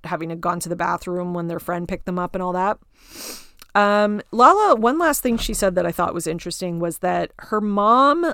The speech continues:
was chasing Ocean around at the Labor Day party and came across Sandoval on the phone with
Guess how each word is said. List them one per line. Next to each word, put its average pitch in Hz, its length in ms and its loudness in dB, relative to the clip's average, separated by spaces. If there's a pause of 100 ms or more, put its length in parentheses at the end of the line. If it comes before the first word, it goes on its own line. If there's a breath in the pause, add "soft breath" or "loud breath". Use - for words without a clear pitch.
(140)
was 220 220 -2
chasing 202 760 -2
Ocean 175 400 -2
around - 640 -10 (960)
at 180 260 2 (120)
the 196 100 0
Labor 175 340 0
Day 156 160 -4
party 175 680 -4 (1200)
and 190 500 0 (1800 soft breath)
came 302 240 0
across 320 380 2
Sandoval 202 1080 0 (1200)
on 190 320 2
the 190 80 -2
phone 254 500 6
with 226 140 2